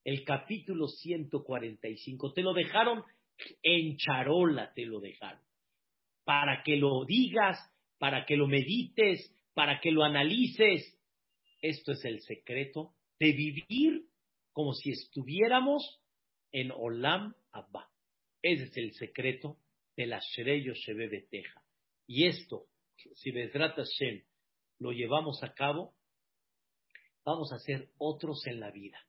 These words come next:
Vamos a comprender, Dios lo que quiere es, entiende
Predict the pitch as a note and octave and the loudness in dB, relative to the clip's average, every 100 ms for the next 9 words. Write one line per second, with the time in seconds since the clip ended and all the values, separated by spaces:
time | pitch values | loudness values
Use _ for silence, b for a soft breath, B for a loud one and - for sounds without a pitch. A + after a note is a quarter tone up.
0 | _ _ _ _ _ _ _ _ C#3+ E3 | _ _ _ _ _ _ _ _ -2 -2
1 | D3+ C#3+ - C3 A#2+ - A#2+ A2+ A2+ G#2 | -2 -6 -8 -10 -10 -10 -10 -6 -8 -8
2 | G#2+ C3 D#3+ D#3 - B2 - - - C#3 | -8 -2 0 0 -6 -10 -10 -18 -6 -2
3 | C#3+ C3+ C3+ D3+ - - _ _ _ _ | 0 -2 -2 -2 -2 -12 _ _ _ _
4 | - B2 A#2 - D3 E3 F3+ F#3 G#3+ | -10 -10 -10 -10 -4 -2 -2 -6 -8